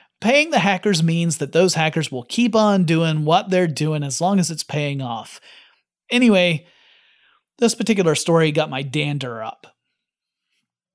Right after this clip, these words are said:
Continuing our cybersecurity news, Extreme Tech has a piece titled, "New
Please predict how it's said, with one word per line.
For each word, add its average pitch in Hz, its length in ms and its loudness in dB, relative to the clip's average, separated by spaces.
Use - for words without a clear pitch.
Continuing 254 600 2
our 139 120 0
cybersecurity 151 840 0
news, 143 420 -2
Extreme 240 640 0
Tech 156 300 -2
has 156 180 -2
a 147 60 -4
piece 185 320 -2
titled, 160 480 0
"New 247 500 0